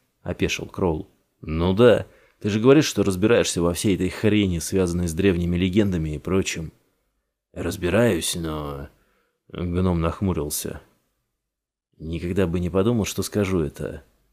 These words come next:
также нахмурился Мифер. «Но сейчас, пожалуй, я предпочту довериться тебе, чем кому-либо другому, включая себя».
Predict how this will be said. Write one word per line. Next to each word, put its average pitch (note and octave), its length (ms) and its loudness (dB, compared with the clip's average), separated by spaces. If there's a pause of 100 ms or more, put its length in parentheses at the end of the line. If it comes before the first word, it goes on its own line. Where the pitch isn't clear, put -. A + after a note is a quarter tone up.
(120)
также D#2 300 -8
нахмурился D#2+ 580 -6
Мифер. F2 400 -6 (540)
«Но C#3 380 2
сейчас, G#2+ 520 0
пожалуй, F2+ 540 2
я F2 140 0
предпочту F#2+ 600 -2
довериться F#2+ 560 2
тебе, G2 440 -2
чем - 260 -6
кому-либо F2+ 560 0
другому, G2 720 2
включая F2 640 -2
себя». D#2 600 -4